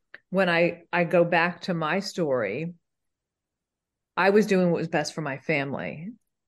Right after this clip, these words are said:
And that job worked for my family, but I hated it. So now for the first time, they can take a breath and say, "Wow,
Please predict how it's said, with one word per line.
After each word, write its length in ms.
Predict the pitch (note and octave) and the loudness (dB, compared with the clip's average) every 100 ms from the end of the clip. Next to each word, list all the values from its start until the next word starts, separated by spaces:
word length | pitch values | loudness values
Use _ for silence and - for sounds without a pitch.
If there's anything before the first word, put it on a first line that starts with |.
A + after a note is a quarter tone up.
| _ _ _ _ _ | _ _ _ _ _
And 180 | F3+ E3+ | -2 0
that 240 | F3 E3+ E3+ | 0 0 2
job 320 | F3 E3 D#3 | 4 4 4
worked 240 | E3 D#3+ | 2 2
for 100 | - | -8
my 160 | D#3 C3+ | -6 -6
family, 680 | - F3 D#3 A#2+ D2 - _ E3 | 0 0 0 -4 -8 -12 _ -8
but 280 | D#3 F3 | -4 -2
I 60 | D3 | -2
hated 360 | D#3 C3+ F#2 - | 0 -2 -2 -8
it. 180 | - _ _ _ _ _ _ | -12 _ _ _ _ _ _
So 160 | - G#3 | -2 2
now 240 | F#3+ F#3 | 4 2
for 140 | A3 G3+ | 2 2
the 60 | F3 | 2
first 400 | - F#3 F#3 - | 4 4 2 -4
time, 420 | G#3+ G3+ D#3 D#3+ | -2 0 0 0
they 120 | E3+ | 0
can 180 | D#3+ E3+ | 0 -4
take 300 | - G#3 G3 | -4 -4 -4
a 40 | |
breath 360 | E3 F3 F#3+ F#3+ | -2 0 0 -4
and 120 | E3 | -8
say, 440 | E3 E3+ D3 C#3+ - _ _ _ _ _ _ _ _ _ _ _ _ _ - | -4 -2 0 -2 -8 _ _ _ _ _ _ _ _ _ _ _ _ _ -4
"Wow, 400 | A#3 E4 - | -2 -2 -8